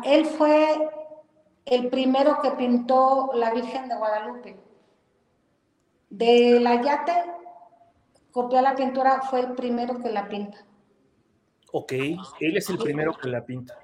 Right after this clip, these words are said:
Speaker 1: Sí, de hecho, aquí en Asientos tenemos un sue-, eh, la pintura es un sueño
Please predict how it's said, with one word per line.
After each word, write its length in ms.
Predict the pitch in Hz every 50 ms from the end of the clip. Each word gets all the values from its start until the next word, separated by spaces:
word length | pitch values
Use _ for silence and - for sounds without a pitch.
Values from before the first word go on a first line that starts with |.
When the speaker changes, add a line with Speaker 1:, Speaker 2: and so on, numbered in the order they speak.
| _ _
Speaker 1:
Sí, 340 | _ - - 247 247 247 - -
de 140 | 254 262
hecho, 200 | 285 269 - 330 339 330
aquí 300 | 320 277 240 - - 302
en 100 | 302 311
Asientos 840 | 320 320 320 - 320 311 302 294 302 285 277 277 277 - - - - -
tenemos 640 | - 254 247 254 262 277 285 285 285 285 - - - -
un 220 | 269 285 285 294
sue-, 280 | 285 - - 294 277 -
eh, 260 | 226 240 247 247 247 240
la 200 | 240 240 240 240
pintura 560 | 262 240 240 240 240 302 302 311 311 320 311 - - - - - - _ _ _ _ _ _ _ _ _
es 300 | - 254 277 277 - - -
un 240 | 285 294 311 320 311
sueño 920 | - - 320 320 320 311 285 269 269 262 262 262 254 - - - - -